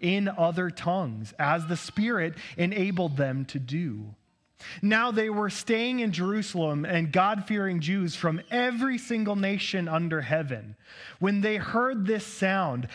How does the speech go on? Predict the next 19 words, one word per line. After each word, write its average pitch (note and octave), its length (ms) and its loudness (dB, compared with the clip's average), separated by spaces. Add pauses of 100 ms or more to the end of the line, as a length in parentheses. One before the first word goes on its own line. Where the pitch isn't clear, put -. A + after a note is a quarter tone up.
(120)
a E3+ 100 4
crowd G3+ 540 2
came G3+ 260 2
together E3+ 480 2
in F#3 360 2
bewilderment, E3+ 840 0 (320)
because F3+ 320 2
each A#3 380 0
one G#3+ 260 0
heard G#3+ 460 0
their F3 260 2
own G3+ 440 2 (120)
language D#3 880 0
being D3 420 0
spoken. G3 840 -6 (760)
Utterly C#4 500 2
amazed, A3 460 0
they F3 180 2
asked, F3 380 2